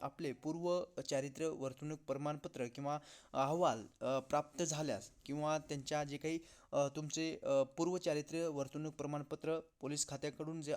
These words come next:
अहवाल आहे ते प्रतिकूल असेल तर तुम्हाला त्या ठिकाणी नियुक्ती दिजी-, दिली जाईल,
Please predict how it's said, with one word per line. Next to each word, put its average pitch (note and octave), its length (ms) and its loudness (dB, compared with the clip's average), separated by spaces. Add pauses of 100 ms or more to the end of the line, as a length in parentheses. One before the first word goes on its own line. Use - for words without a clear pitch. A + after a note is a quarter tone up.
अहवाल C#3+ 400 2
आहे C#3+ 280 -2
ते D#3 260 -4
प्रतिकूल E3 540 -4
असेल B2 380 2 (340)
तर G3+ 140 4
तुम्हाला D3 320 0
त्या C#3 140 0
ठिकाणी D3+ 320 -4
नियुक्ती C3+ 460 -2
दिजी-, C3 460 -6
दिली D3 220 2
जाईल, F3 260 0